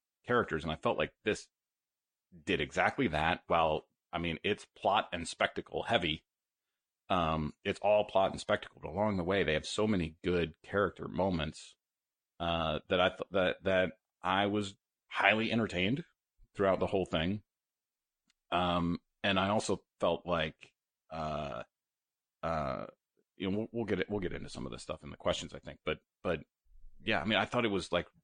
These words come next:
really an amazing achievement from an ad-, adaptation standpoint, but it kept me engaged and entertained. The movie is both exactly what I thought it was gonna be, and yet also filled with surprises.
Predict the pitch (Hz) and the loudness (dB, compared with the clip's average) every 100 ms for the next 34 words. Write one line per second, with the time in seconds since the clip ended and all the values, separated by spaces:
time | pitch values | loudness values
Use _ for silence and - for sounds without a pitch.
0 | 90 92 117 117 98 - 90 78 78 92 | -10 -2 0 2 0 0 -2 -2 0 0
1 | 90 87 78 73 _ - - - 98 85 | 0 -2 -4 -6 _ -18 -4 -2 0 0
2 | 76 - _ - 76 76 71 - 73 78 | -2 -8 _ -6 -6 -6 -8 -10 -10 -6
3 | 78 - - - 82 73 - 82 80 78 | -6 -8 -16 -10 -8 -8 -8 -8 -8 -12
4 | - 76 - 78 95 98 127 127 104 78 | -16 -16 -12 -6 -2 0 0 2 0 0
5 | 95 120 120 107 92 90 - 123 107 - | 0 2 0 -2 0 0 2 0 0 -4
6 | - _ _ 98 120 135 123 - 107 92 | -20 _ _ 2 2 4 2 2 -2 -2
7 | 87 104 101 - 101 90 85 85 90 104 | 2 2 2 -2 -2 -2 -8 0 2 2
8 | 143 143 139 139 - 139 151 151 151 165 | 0 0 2 2 2 0 0 -2 -2 0
9 | 170 - _ _ _ _ _ _ _ _ | -2 -4 _ _ _ _ _ _ _ _
10 | _ _ 113 107 92 113 - 107 - 98 | _ _ 2 2 4 2 4 2 2 -2
11 | - 98 87 87 - - - - _ | 2 0 0 -4 -2 -2 -2 -6 _